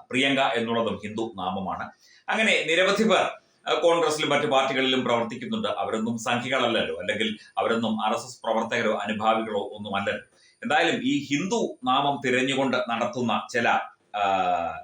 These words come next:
ചില ചാട്ടങ്ങളും ബഹളങ്ങളും ഒക്കെയാണ് ഇപ്പോൾ വ്യാപകമായി സമൂഹ മാധ്യമങ്ങളിലൂടെ കേട്ടുകൊണ്ടിരിക്കുന്നത്.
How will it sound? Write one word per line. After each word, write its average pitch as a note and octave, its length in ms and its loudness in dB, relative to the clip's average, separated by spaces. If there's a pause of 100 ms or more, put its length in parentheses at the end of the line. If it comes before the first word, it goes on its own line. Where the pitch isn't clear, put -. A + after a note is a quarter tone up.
(320)
ചില A#2 380 2
ചാട്ടങ്ങളും B2+ 540 2
ബഹളങ്ങളും A#2 540 0
ഒക്കെയാണ് F#2 420 -2
ഇപ്പോൾ G#2 320 -4
വ്യാപകമായി A#2+ 560 2
സമൂഹ A#2+ 380 0
മാധ്യമങ്ങളിലൂടെ G#2+ 680 0 (120)
കേട്ടുകൊണ്ടിരിക്കുന്നത്. F#2 760 -8